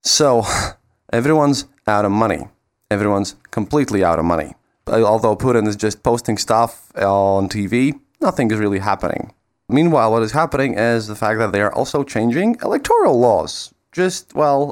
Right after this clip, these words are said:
in three readings in one day, full approval, no debates.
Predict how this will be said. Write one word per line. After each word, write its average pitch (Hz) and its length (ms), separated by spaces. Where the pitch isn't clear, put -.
in 113 180
three 156 240
readings 165 400
in 120 160
one 120 220
day, 151 320
full 123 260
approval, 151 540
no 131 160
debates. - 540